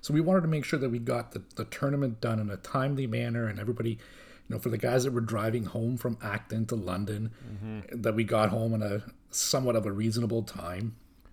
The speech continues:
Speaker 2: And this
Speaker 1: So
Speaker 2: is
Speaker 1: we
Speaker 2: a battle that we would work on for the next five, six, seven years.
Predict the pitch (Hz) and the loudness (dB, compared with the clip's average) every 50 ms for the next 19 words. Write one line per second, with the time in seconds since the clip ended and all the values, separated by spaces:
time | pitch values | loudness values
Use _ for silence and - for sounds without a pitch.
0 | - - - - - - - - 135 131 147 190 - 156 151 143 127 120 - - | -20 -20 -20 -20 -20 -12 -6 -2 0 0 2 4 4 4 4 4 2 2 4 6
1 | 127 123 127 139 139 123 117 120 110 101 - 107 110 110 113 120 120 110 107 107 | 8 8 8 8 6 4 2 2 0 0 0 -2 -2 -2 -2 -2 0 0 0 0
2 | 98 98 95 92 - - - - - 101 104 110 110 110 - 113 101 92 87 85 | 0 0 -2 -6 -8 -12 -16 -14 -6 -2 2 2 2 2 0 -2 -2 -2 -2 -4
3 | 82 - - - - - 123 120 110 107 104 101 104 113 107 101 101 110 110 110 | -8 -10 -16 -12 -2 2 4 6 6 6 4 4 2 0 0 2 2 2 0 0
4 | - - - - - - - - - 110 110 113 110 110 110 110 107 - - - | -2 -6 -8 -10 -14 -20 -4 2 4 6 6 6 6 6 4 2 0 -2 -6 -6
5 | - - - - 107 98 - - - - - - 117 110 104 104 104 101 95 92 | -6 -2 0 0 0 0 -2 -4 -4 -4 0 2 2 2 4 2 0 0 0 -2
6 | 90 - - - - - | -4 -6 -8 -12 -14 -14